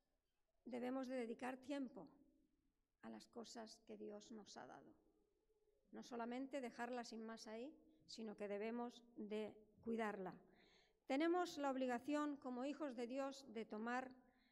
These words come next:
lo que se nos ha dado. Tenemos obligación de tomar lo que Cristo nos ha dado, lo que Dios nos ha dado. No solamente porque Él nos lo ha dado, lo debemos de cuidar también.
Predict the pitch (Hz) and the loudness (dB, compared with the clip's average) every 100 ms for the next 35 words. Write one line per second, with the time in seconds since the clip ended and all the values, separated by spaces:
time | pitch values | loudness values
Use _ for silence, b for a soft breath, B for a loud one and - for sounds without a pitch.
0 | b b 226 240 233 233 226 220 214 214 | b b 2 4 4 0 -4 -6 -8 -8
1 | 220 190 185 180 185 - _ _ _ _ | -8 -6 -6 -8 -14 -20 _ _ _ _
2 | _ _ _ _ _ - 220 247 240 233 | _ _ _ _ _ -12 -6 -6 -4 -2
3 | 233 214 - 262 269 277 - B B B | -2 -2 -2 0 0 -4 -14 B B B
4 | 214 214 208 220 240 233 - - 226 208 | -6 -4 -4 -2 -2 -4 -10 -12 -10 -8
5 | 196 - 269 285 - - - 269 262 - | -8 -4 0 0 -2 -6 -4 -4 -4 -10
6 | 208 175 - 220 208 220 - 196 214 196 | -12 -12 -10 -4 -4 -4 -10 -10 -6 -6
7 | 170 - B B B 220 226 226 254 294 | -8 -14 B B B -6 -2 -2 2 2
8 | 311 302 - 254 240 233 262 220 196 185 | 2 -2 -8 -2 -2 0 0 0 0 -2
9 | 190 - b b b b 311 320 330 302 | -10 -20 b b b b -2 2 2 2
10 | 311 311 330 320 285 269 269 269 285 277 | 2 0 0 0 -2 0 2 2 2 0
11 | 262 247 269 254 240 233 247 294 269 247 | 2 4 6 6 4 4 4 4 2 0
12 | 247 233 240 247 254 254 240 240 220 185 | 0 2 4 2 0 -2 2 4 2 0
13 | - | -8